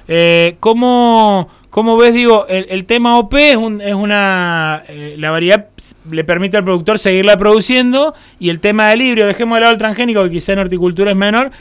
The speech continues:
el tema del híbrido tiene limitantes para extraer la semilla de eso. ¿Cómo, en base a tu experiencia de, de, de estar en contacto con muchos productores,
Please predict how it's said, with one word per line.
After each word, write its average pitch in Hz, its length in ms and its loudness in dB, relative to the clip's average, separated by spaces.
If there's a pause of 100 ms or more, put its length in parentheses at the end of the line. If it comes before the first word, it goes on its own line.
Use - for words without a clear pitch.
el 160 120 -10
tema 208 260 0
del 220 120 0
híbrido 247 400 0
tiene 202 320 -2
limitantes 175 560 0
para 156 240 -2
extraer 160 480 -2
la 170 100 0
semilla 160 360 -4
de 156 60 0
eso. 123 200 -8 (280)
¿Cómo, 214 580 2
en 170 120 -2
base 220 220 2
a 202 60 -2
tu 208 60 0
experiencia 208 760 0
de, 160 140 -4
de, 143 240 -10 (120)
de 147 100 -12
estar 175 200 -6
en 180 80 -4
contacto 175 380 -4
con 180 120 -4
muchos 190 240 -4
productores, 185 520 -4